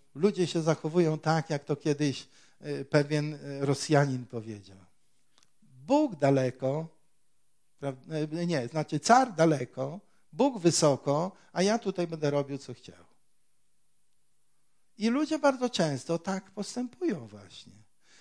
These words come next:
Właśnie tak postępują. Bóg jest wysoko, o, jak wysoko.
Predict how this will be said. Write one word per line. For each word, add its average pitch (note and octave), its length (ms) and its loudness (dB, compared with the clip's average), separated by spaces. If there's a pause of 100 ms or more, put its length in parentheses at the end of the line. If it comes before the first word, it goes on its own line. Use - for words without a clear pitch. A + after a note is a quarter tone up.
(160)
Właśnie G#3 280 2
tak A#3 260 0
postępują. B3 680 -2 (260)
Bóg D4 200 2
jest E4 220 4
wysoko, B3 920 6
o, A3+ 200 2 (260)
jak F3+ 220 -6
wysoko. D#3 720 -8